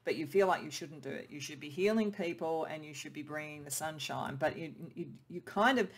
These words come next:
suppress your own capacity to make some money out of it, do it as a business. But if you did, you'd do it really well.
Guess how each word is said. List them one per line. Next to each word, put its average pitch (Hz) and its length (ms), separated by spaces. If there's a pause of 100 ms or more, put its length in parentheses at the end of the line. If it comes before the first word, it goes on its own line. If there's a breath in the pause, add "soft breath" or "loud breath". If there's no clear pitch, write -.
(280 loud breath)
suppress 185 600
your 165 140
own 165 120
capacity 151 640
to 143 80
make 147 220
some 156 180
money 156 240
out 147 100
of 139 80
it, 165 120
do 156 140
it 139 60
as 135 120
a 135 40
business. 143 440
But 165 160
if 226 180
you 240 100
did, 165 400
you'd 170 200
do 214 180
it - 80
really 151 220
well. 208 480